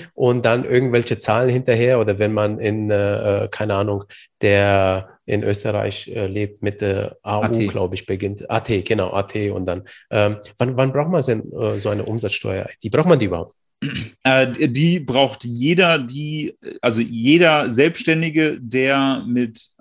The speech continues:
Speaker 2: anderen Unternehmen aus dem E-U-Ausland irgendwie Geschäfte macht. Also entweder als Kunde oder als Dienstleister. Ähm,
Speaker 1: Okay.
Speaker 2: deswegen kann ich für alle Creator schon mal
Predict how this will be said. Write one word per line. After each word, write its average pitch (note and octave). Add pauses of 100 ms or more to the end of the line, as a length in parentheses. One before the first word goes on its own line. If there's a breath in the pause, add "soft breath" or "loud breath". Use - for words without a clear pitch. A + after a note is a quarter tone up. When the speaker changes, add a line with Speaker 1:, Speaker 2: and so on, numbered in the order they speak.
(140)
Speaker 2:
anderen C#3+
Unternehmen C3
aus B2+
dem B2+
E-U-Ausland A#2
irgendwie A2
Geschäfte G#2+
macht. G#2+
Also A2
entweder C#3
als A#2
Kunde D3
oder B2
als G#2+
Dienstleister. A2 (420 soft breath)
Ähm, A#2+
Speaker 1:
Okay. A#2+
Speaker 2:
deswegen B2
kann C#3
ich B2
für A#2+
alle C3
Creator B2
schon A2+
mal G#2+